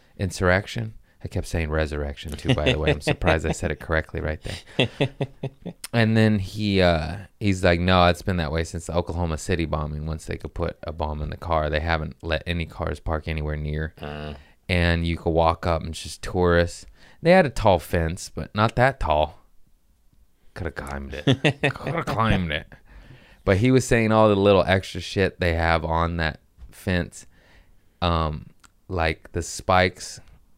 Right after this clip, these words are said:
Speaker 1: look aggressive, but he said they break off with, like, two pounds of pressure, so no one can use them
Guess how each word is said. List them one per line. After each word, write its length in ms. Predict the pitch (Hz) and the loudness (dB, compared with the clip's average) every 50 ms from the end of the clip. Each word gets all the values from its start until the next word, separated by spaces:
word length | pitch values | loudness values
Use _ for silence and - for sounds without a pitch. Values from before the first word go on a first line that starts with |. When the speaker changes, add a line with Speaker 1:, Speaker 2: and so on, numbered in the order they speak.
| _ _ | _ _
Speaker 1:
look 480 | - 98 95 95 95 95 - - - - _ _ - - _ - | -2 0 2 4 2 2 0 -8 -20 -20 _ _ -20 -20 _ -8
aggressive, 840 | - 104 95 85 98 98 95 95 104 - - 117 104 98 95 - - - - - - - - - - - | -6 -6 -2 2 4 6 6 4 4 0 0 0 0 0 0 -4 -10 -20 -20 -20 -20 -20 -20 -18 -4 0
but 280 | 101 90 80 - - - - - - - - - - - - - - - _ _ - | 2 2 2 2 -2 -4 -6 -6 -6 -8 -14 -16 -16 -18 -18 -18 -20 -20 _ _ -16
he 240 | - - - 107 101 | -12 -6 -4 -4 -4
said 320 | 95 - - 104 98 87 | -2 0 2 2 2 4
they 160 | 92 92 90 | 4 4 2
break 400 | 82 - - 98 95 95 - - | 2 2 4 4 4 4 4 4
off 300 | 98 92 90 90 - - | 4 4 4 4 0 -2
with, 200 | 101 95 - - | -6 -6 -4 -2
like, 240 | 92 87 85 82 - | -2 -2 -2 -2 -6
two 160 | - - 110 | -6 -4 -4
pounds 400 | 92 - - 98 92 90 87 82 | -4 0 2 2 2 2 2 -2
of 80 | 85 - - | -4 -4 0
pressure, 420 | 107 104 101 95 - - 101 104 | 2 2 2 2 0 -4 -6 -6
so 240 | 101 - - 90 85 | -6 -4 -4 -2 -2
no 220 | 80 85 87 90 | 0 0 2 2
one 200 | 90 87 87 85 | 2 2 0 -2
can 280 | 87 - - 80 80 78 | -4 -6 -6 -6 -4 -2
use 320 | 80 90 113 131 127 - | 0 2 2 2 2 -2
them 340 | - - - - - 107 110 | -6 -10 -10 -10 -10 -14 -14